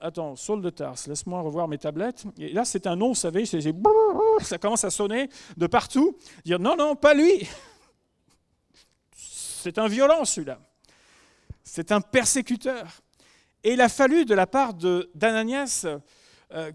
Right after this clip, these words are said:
qu'il soit à la fois rassuré par le Seigneur, mais qu'il ait une certaine disponibilité, mais il a fallu qu'il surmonte ses craintes afin de voir Dieu puissamment agir. Mais n'est-ce pas notre cas aussi ?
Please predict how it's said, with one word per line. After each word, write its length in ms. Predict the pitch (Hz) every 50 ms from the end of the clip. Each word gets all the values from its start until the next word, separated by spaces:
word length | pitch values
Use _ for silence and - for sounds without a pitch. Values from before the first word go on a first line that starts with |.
| _
qu'il 160 | - - 190 175
soit 200 | - - 240 240
à 40 |
la 100 | 208 190
fois 180 | 185 - 240 220
rassuré 460 | 175 185 180 - - 196 202 262 277
par 140 | - 240 190
le 80 | 185 180
Seigneur, 520 | - - 196 180 190 214 262 311 294 240
mais 220 | 214 180 185 190 190
qu'il 280 | 185 _ - - 180 190
ait 40 | 202
une 100 | 196 -
certaine 440 | - 233 220 - - 220 208 196
disponibilité, 920 | 180 165 220 208 - - 214 190 180 165 156 147 156 151 - 254 277 302 - - - - - - _ -
mais 80 | 226
il 60 | 240
a 80 | 254 233
fallu 260 | - 247 254 302 320
qu'il 260 | - - 262 254 247
surmonte 720 | 220 - - - - 262 269 226 247 247 285 339 359 339 -
ses 220 | - - - 220
craintes 640 | 196 - - 180 156 143 - - - - - - _ _ _ _ _ _ _ _ _ _ _ _ _ _ _ _ _ _ _ _ _ _ _ _ _ _ -
afin 380 | 190 202 190 - - 311 311 277
de 100 | 226 247
voir 360 | 214 208 254 254 240 220 190
Dieu 340 | 170 175 196 269 311 320 - - - -
puissamment 460 | - 269 233 - 240 220 226 240 226
agir. 320 | 208 196 175 190 170 156 - _ _ _ _ _ _ _ _ _ _ _ _ _ _ _ _ _ _ -
Mais 200 | 190 247 277 262 -
n'est-ce 300 | 247 254 269 240 - -
pas 180 | - - 320 330
notre 320 | 294 262 233 - - 220
cas 380 | - _ _ - 269 277 277 240
aussi ? 600 | 190 160 - - - 131 - - - - - _